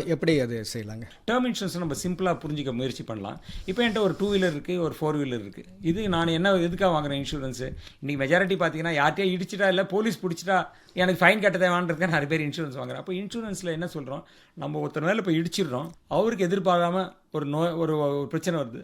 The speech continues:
Speaker 2: அப்போ அவரோட மெடிக்கலுக்கு ஆறு லட்சம் ரூபாய், இன்னைக்கு இப்ப பதினஞ்சு லட்சம் ரூபாய் இன்க்ரீஸ் பண்ணிட்டாங்க. தேர்ட் பார்ட்டி, நீங்க போய் ஆக்சிடென்ட் ஆனாலே பதினஞ்சு லட்சம் ரூபாய்க்கு அவங்க இன்சூரன்ஸ் கவர் இருக்கு. அப்போ எனக்கு முன்ன பின்ன தெரியாதவங்க வருது, அவர் மேல இடிச்சிட்டா நான் என்ன பண்றதுன்னு ஒரு இன்சூரன்ஸ் வாங்கி வைக்கிறேன். என் கூடயே என் மனைவி வர்றாங்க, என் மக்கள் வளராங்க.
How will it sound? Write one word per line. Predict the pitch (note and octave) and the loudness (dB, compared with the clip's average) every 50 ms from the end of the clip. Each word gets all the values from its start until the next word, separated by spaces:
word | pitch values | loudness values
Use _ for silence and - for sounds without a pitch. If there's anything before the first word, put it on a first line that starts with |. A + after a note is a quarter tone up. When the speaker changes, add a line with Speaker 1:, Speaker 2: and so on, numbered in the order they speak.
| - | -14
Speaker 2:
அப்போ | E3+ D3 - - A3 | -14 -14 -8 -4 -2
அவரோட | G3 D#3 E3+ G3 G#3+ A3 G#3 G#3+ | 2 2 4 4 4 2 2 2
மெடிக்கலுக்கு | F#3+ F3 F3 F3+ - - G3+ F#3+ E3 - | 2 2 2 2 2 2 0 0 0 0
ஆறு | F#3+ D#3+ D#3 E3+ E3+ | 2 2 4 4 2
லட்சம் | D#3+ D#3 C3 - C#3 | 2 -2 -4 -6 -6
ரூபாய், | B2+ C#3 D3 B2+ C3+ | -4 -2 -2 -2 -2
இன்னைக்கு | C#3+ F3 G3 G#3 G3 | -4 -4 -4 -4 -4
இப்ப | F#3 E3+ | -4 -2
பதினஞ்சு | - D3 D3+ E3+ E3+ D#3+ | -2 0 0 0 -2 -2
லட்சம் | D#3 - - | -4 -6 -6
ரூபாய் | D#3+ G3 F3+ | -6 -6 -4
இன்க்ரீஸ் | C#3+ D3 D#3 - - | -4 -6 -8 -8 -10
பண்ணிட்டாங்க. | C#3 B2 A#2 A#2+ A2+ A2+ - _ - | -10 -8 -8 -8 -10 -10 -14 _ 0
தேர்ட் | - E3+ F#3 - | 0 2 2 2
பார்ட்டி, | - F#3 F3 E3+ E3+ D#3 C#3+ | 2 0 0 0 0 -2 -2
நீங்க | C#3 C#3+ C3+ | -4 -6 -4
போய் | B2 D#3+ D3+ | -2 0 2
ஆக்சிடென்ட் | D3 E3 E3 - F#3 F3 D#3+ | 2 2 0 -2 -4 -4 -4
ஆனாலே | D#3 D3 D#3 G3+ A#3 | -2 -2 -2 -4 -2
பதினஞ்சு | F#3 - D#3+ D#3+ F#3 F#3 F3 | -2 -2 -2 0 -2 -2 -2
லட்சம் | E3 C#3+ D3+ | -4 -6 -6
ரூபாய்க்கு | C#3+ D#3+ E3+ F3 D#3 | -6 -6 -6 -4 -6
அவங்க | C#3+ C3+ | -6 -6
இன்சூரன்ஸ் | C3+ C3+ D#3 D3+ D3 B2+ A#2 | -8 -8 -8 -10 -10 -8 -8
கவர் | C3 B2 | -8 -10
இருக்கு. | A#2 A2 - - _ - | -10 -12 -16 -20 _ -12
அப்போ | E3+ E3+ G3+ A#3 | -10 -4 -2 0
எனக்கு | A#3 A3+ G#3+ G#3+ F#3+ | 0 0 0 0 0
முன்ன | F#3+ A3 A#3 B3 B3+ | 0 2 2 2 2
பின்ன | F3+ A#3+ A3+ A3+ F#3 | 2 2 2 0 2
தெரியாதவங்க | - G3 G3 A3 A3+ G#3+ G#3 F#3+ F3+ E3 D3+ D3 C#3+ | 2 4 4 6 6 6 6 6 4 2 0 0 0
வருது, | C3+ C3 A#2 A#2+ A#2+ - _ _ | 0 0 -2 -4 -8 -14 _ _
அவர் | D3 C#3+ F3+ A#3 C4 B3+ A#3+ | 0 2 4 6 6 6 6
மேல | A3+ A#3 B3 B3 | 6 6 6 6
இடிச்சிட்டா | A3 G#3+ G#3 A#3 - - - A3+ A#3 A3 | 4 4 2 0 0 0 2 2 2 4
நான் | G#3 G3 | 4 4
என்ன | F#3 F#3 G3 G3+ | 4 4 4 2
பண்றதுன்னு | G3 G3 F#3+ F3 E3+ E3 F3 A3 G#3+ | 2 2 0 0 0 -2 -2 -2 0
ஒரு | F#3+ E3 | 0 0
இன்சூரன்ஸ் | E3 D#3+ E3+ F3 E3 D3+ C3 | 0 0 0 -2 -2 -2 -4
வாங்கி | C3 B2+ B2+ | -6 -6 -6
வைக்கிறேன். | B2+ A#2 B2+ B2 A#2+ - _ _ _ _ _ - | -6 -8 -8 -10 -12 -14 _ _ _ _ _ -4
என் | - C3 E3 D#3+ | -4 -2 -2 -2
கூடயே | E3+ F#3 F#3+ G3 G#3 G#3+ | 0 2 4 6 6 6
என் | G#3 G3 F3+ E3 | 4 4 2 2
மனைவி | D#3 D#3+ E3+ F3 E3+ | 2 2 2 2 2
வர்றாங்க, | E3 D#3 D3 C#3 C#3 C3+ | 2 2 2 0 -2 -2
என் | C#3 D3 D3 C#3+ C#3 C#3 | -2 -2 -2 -2 -2 -4
மக்கள் | C3 - - E3+ D#3 | -4 -2 -2 -2 0
வளராங்க. | C#3+ C3+ C3+ C3+ C3+ B2+ B2+ A#2+ A#2+ | 2 2 2 0 0 -2 -2 -2 -2